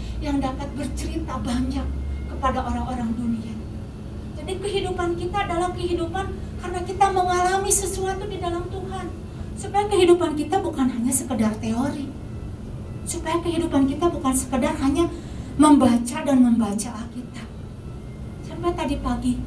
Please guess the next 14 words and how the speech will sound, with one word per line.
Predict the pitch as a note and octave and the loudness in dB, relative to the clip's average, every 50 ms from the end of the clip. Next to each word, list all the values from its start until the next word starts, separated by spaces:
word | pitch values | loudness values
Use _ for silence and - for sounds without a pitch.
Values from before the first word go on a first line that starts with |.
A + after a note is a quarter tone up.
| - - - - - - - - | -6 -6 -6 -6 -6 -6 -6 -4
saya | - C#4 C#4 | -4 -4 -4
terkagum-kagum. | C4 B3+ B3 - A3+ A3 - A#3+ A3+ G#3+ G#3+ G#3+ G#3+ - - - G#3+ G#3+ G#3+ G#3+ - - - - - - - - - - - - - - - - - - - - - - - - - - | -4 -4 -4 -4 -4 -4 -2 -2 0 0 -2 -2 -4 -4 -4 -2 0 0 0 0 -2 -4 -6 -8 -8 -10 -10 -10 -10 -10 -10 -10 -10 -10 -10 -8 -8 -10 -10 -10 -10 -10 -10 -10 -8 -6
Saya | - C4 A#3+ A3 A3 | -4 -2 -2 0 2
dengar | A3+ A3 A3 A3+ A3+ A3+ A3 - - - - - - - - | 2 2 2 2 0 -4 -6 -6 -8 -8 -8 -6 -6 -6 -4
ada | - G#3 G#3+ | -4 -4 -4
kesaksian | G#3+ G#3+ - - A3 G#3+ - - - - G#3+ G#3 G#3 | -2 -2 -2 -2 -2 -4 -6 -6 -6 -4 -4 -4 -4
seorang | - - - G#3+ G3+ G3+ G3 G3 G3 | -4 -4 -4 -4 -4 -2 -4 -4 -4
ibu | - - - - A2 G#2+ - - - - - - - - - - - - - | -4 -4 -4 -2 -2 -2 -2 -4 -6 -6 -8 -8 -8 -8 -8 -8 -8 -6 -6
yang | G3+ G3 G3 | -4 -4 -4
dijamah | F3+ F#3+ G3 - A3 G3+ F#3 F#3+ G3+ G3+ G#3 - | -2 -2 -2 -2 0 0 0 0 0 0 0 0
oleh | F#3 F#3 F#3 F#3+ F#3 F#3+ | 0 0 0 0 0 0
Tuhan. | A3+ G#3 - - - G3+ G3 F3+ - - - - - - - - - - - A#3 | 0 0 0 0 -2 -2 -2 -2 -4 -6 -6 -6 -8 -8 -8 -8 -8 -6 -6 2
Luar | A3 A#3+ C#4 C#4 C4+ C#4 | 6 8 8 8 8 6
biasa | - G3+ G#3 G#3 G3+ - - - - | 0 -2 -2 -2 -2 -2 -2 -2 -4